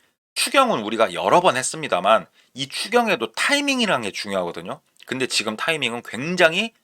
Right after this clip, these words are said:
위험성이 큰 그러한 시기인데 이러한 시기에도 추경을 하는 이유는 단 하나예요. 추경을 해서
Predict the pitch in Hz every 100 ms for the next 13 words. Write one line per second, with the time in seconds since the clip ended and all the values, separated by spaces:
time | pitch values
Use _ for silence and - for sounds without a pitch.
0 | _ _ - 120 156 156 139 120 - 160
1 | 156 - - 104 123 143 - 240 185 135
2 | 90 90 107 90 - _ _ _ 135 175
3 | 196 202 190 190 190 151 98 127 175 202
4 | - 196 190 175 175 190 185 113 131 127
5 | 104 117 110 151 131 90 85 _ _ _
6 | _ _ _ - 233 262 214 143 147 98